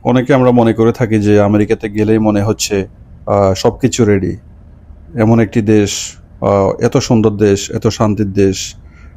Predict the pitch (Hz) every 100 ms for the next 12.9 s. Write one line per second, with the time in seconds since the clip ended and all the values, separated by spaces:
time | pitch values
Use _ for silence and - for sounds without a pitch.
0 | - - 107 95 95 95 139 147 147 151
1 | 139 135 147 139 143 135 - 120 123 120
2 | 113 123 113 113 110 113 110 - 107 107
3 | 107 98 110 110 107 - - - - -
4 | 120 - 113 110 104 101 - 95 92 98
5 | 98 101 101 101 101 - - - - 110
6 | 101 95 95 95 - 131 131 135 131 123
7 | 123 113 107 117 98 113 120 107 101 -
8 | 113 113 110 101 101 110 - - - -
9 | - - - - 107 117 131 117 - 123
10 | 131 110 - 113 - 113 143 151 135 113
11 | 104 101 101 98 98 110 - - - -
12 | - - - - 123 139 147 127